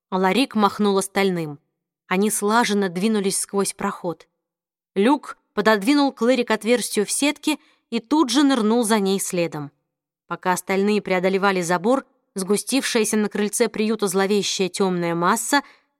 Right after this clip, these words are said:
начала медленно стекать вниз. Аларик принюхался и предупреждающе поднял руку вверх. "Чую запах смерти!"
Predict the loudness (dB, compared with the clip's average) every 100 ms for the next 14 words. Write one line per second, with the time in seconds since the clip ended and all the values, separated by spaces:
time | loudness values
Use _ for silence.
0 | -6 -4 -2 0 0 2 0 0 0 0
1 | 0 -2 -2 -8 -4 -4 -4 -4 -2 -2
2 | -4 -8 -10 _ _ _ _ _ _ _
3 | _ _ _ -4 0 0 -2 -6 -4 -2
4 | -2 -2 -6 -2 -4 -6 _ _ _ -6
5 | -2 0 0 -2 0 2 2 0 -2 0
6 | 2 2 2 0 -2 -4 2 2 0 -6
7 | _ _ _ _ _ _ _ -8 0 2
8 | 4 4 4 2 -4 _ _ _ _ _
9 | -12 -6 2 4 4 0 0 0 2 0
10 | -4 -6 -8